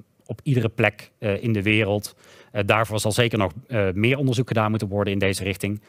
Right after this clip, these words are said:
Eh, maar grofweg kunnen we wel stellen, theoretisch zou je zeggen dat het zo werkt. En in de praktijk is het tot op heden, ehm, ja, ook, ook bewezen, ehm,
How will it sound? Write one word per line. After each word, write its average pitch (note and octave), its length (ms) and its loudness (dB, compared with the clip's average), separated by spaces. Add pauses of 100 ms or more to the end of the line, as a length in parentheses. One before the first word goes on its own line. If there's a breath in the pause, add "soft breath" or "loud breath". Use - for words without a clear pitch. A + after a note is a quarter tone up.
(420 loud breath)
Eh, G#2+ 180 2
maar G2 200 2
grofweg B2+ 360 0
kunnen A2+ 200 0
we G2+ 60 2
wel F#2 100 2
stellen, B2 420 0 (220)
theoretisch A2+ 500 2
zou C#3 160 2
je C3 60 2
zeggen A#2+ 220 2
dat A2+ 100 2
het A2 120 -2
zo A2 140 2
werkt. G#2 400 0 (120)
En G#2+ 140 -2
in G#2+ 60 2
de G#2 60 0
praktijk G#2+ 460 -2
is A#2+ 100 -8
het - 140 -12
tot A2+ 140 -6
op G#2 80 -4
heden, A2+ 420 2 (320 soft breath)
ehm, F#2 360 -2 (400)
ja, - 200 -14
ook, G#2+ 260 -8
ook A#2 200 -2
bewezen, G#2+ 640 2 (360 soft breath)
ehm, F#2 460 -2